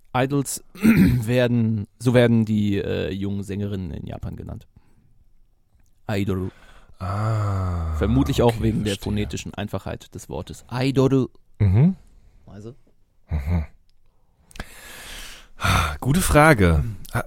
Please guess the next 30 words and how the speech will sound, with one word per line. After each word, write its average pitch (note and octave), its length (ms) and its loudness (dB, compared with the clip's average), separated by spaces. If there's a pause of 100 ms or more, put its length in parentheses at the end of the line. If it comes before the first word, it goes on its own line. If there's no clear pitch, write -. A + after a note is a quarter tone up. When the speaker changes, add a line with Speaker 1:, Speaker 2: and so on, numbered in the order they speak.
Speaker 2:
Also A2+ 300 4
wi-, B2 200 0
wirklich E3 220 2
eine A2 100 2
gute F2+ 220 0
Frage. G2+ 680 4
Ähm, B2 720 6 (1800)
weiß B2+ 160 -2
gar A2 180 4
nicht. F2+ 180 4
Nintendo B2 440 4
Core E2 600 4
zum F2+ 160 0
Beispiel, F2 480 2
da F2 80 2
fand A2 200 0
ich, A#2+ 80 -2
gab's A#2+ 220 2
auf G#2 100 -2
jeden A#2 160 2
Fall B2+ 220 2
ein C3 60 2
paar G2+ 120 4
Speaker 1:
Oh - 40 -2
mein - 80 -4
Speaker 2:
gute E2 100 -2
Speaker 1:
Gott, D#2 80 -2
Speaker 2:
Sachen. E2 280 2
Speaker 1:
natürlich. G#2+ 360 -4 (260)
Speaker 2:
Aber G2+ 420 6